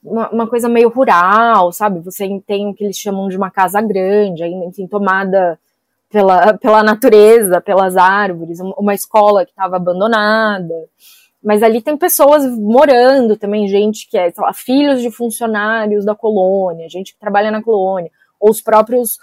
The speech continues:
usuários. E aí ali em volta você tem um, um bairro,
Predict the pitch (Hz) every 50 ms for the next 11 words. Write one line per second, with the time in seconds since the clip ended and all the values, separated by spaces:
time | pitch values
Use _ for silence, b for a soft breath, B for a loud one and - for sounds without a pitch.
0 | b b b - 233 214 214 233 226 196 190 190 202 220 226 220 214 196 180 175
1 | 180 160 160 - - b b b b b b - 202 202 202 202 214 214 226 233
2 | 240 247 233 220 240 220 220 233 247 269 - 320 320 320 330 - 370 370 - 381
3 | 381 403 415 427 453 453 427 427 _ 381 392 415 381 392 311 285 294 311 339 311
4 | 320 311 311 285 247 214